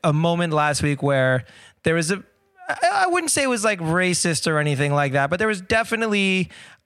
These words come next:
a tweet that someone, um,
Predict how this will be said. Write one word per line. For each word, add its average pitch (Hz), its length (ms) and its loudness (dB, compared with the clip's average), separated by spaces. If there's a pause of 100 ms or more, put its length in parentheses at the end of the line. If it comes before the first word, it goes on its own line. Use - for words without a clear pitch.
(140)
a 170 120 2
tweet 180 520 0
that 160 220 0
someone, 156 680 0 (240)
um, 131 600 0